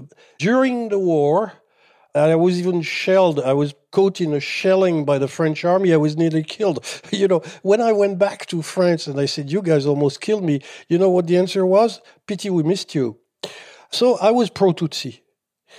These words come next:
And then soon I began to realize what was happening in the R P F government.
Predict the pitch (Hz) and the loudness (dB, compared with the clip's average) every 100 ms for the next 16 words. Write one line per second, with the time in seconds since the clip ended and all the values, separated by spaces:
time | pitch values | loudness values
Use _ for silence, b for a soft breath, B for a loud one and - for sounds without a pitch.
0 | B B 190 240 302 254 165 - - 294 | B B 0 2 2 2 -2 -4 0 2
1 | 233 131 101 - _ 151 165 226 254 - | 2 0 -4 -18 _ -2 0 0 -2 -2
2 | 196 180 160 135 120 117 - _ 139 160 | -2 0 2 2 0 -4 -14 _ 0 0
3 | 160 147 139 165 175 143 139 131 - - | 2 0 0 -4 -2 -2 -2 -4 -10 -2
4 | 131 123 120 117 113 107 - 90 85 80 | -2 2 2 0 -4 -8 -8 -10 -10 -16
5 | 78 - | -18 -20